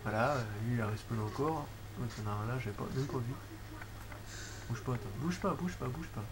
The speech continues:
Bouge pas, tu vas te prendre une balle dans la tête. Nickel. Même pas dans la tête. Voilà. Ah, il y en a un là, je crois. Ouais. Je sais pas ce qu'il fait, lui.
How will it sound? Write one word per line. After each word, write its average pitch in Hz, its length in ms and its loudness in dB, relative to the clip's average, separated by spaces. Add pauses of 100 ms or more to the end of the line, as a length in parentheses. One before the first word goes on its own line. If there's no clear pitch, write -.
(140)
Bouge 180 160 2
pas, 196 100 12
tu 190 80 4
vas 147 60 6
te - 40 -6
prendre 147 140 6
une 135 60 6
balle 135 120 8
dans 120 100 8
la 120 60 8
tête. 101 200 0 (560)
Nickel. 131 200 -2 (840)
Même 135 100 0
pas 143 120 2
dans 139 100 4
la 127 80 2
tête. 104 140 -2 (2250)
Voilà. 131 300 2 (2000)
Ah, - 80 -2 (160)
il 120 60 0
y 107 40 -2
en 104 80 -2
a - 20 -2
un 104 40 -4
là, 110 200 -2
je - 80 -6
crois. - 120 -8 (140)
Ouais. 110 60 -4 (2250)
Je - 60 -8
sais - 60 -8
pas 117 80 0
ce 110 60 -2
qu'il 104 140 -4
fait, 131 180 2
lui. 131 120 0